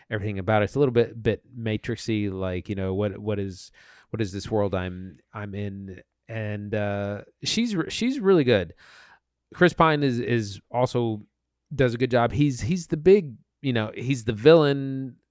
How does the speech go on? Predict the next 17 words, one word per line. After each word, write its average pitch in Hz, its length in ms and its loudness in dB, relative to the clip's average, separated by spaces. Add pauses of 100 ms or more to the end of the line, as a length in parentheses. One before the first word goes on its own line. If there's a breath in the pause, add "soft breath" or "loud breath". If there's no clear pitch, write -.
(380)
but 139 180 2
he's, 151 200 -2
he's 131 260 -6
kind 180 160 -2
of 151 80 -2
undersold. 120 520 0
He's 104 260 -10
not 135 220 -6
really 120 180 -2
given 104 220 0
enough 98 200 -4
scenes 101 420 -8
to, 92 220 -6
to - 160 -10
really 95 320 -4
shine. 92 580 -8 (500 loud breath)
Um, 95 500 -4